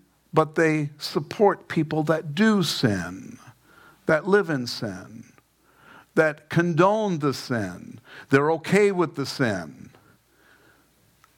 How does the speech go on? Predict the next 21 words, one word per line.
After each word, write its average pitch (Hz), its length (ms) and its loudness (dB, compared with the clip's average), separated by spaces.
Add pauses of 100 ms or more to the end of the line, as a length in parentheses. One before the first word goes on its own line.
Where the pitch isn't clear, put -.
(140)
That's 151 640 0
not 127 300 -2
good 131 180 2
either, - 480 -4 (760)
because 123 420 2
we're 113 80 2
seeing 123 360 4
that 113 200 4
happen 110 360 0
in 107 120 2
our 104 140 -2
world 104 320 0
today 107 260 0
too. 107 480 2 (3500)
There 160 280 4
aren't 240 380 2
fifty 185 400 -2
percent 175 500 -2
of 151 140 0
the 147 80 0
people 131 540 0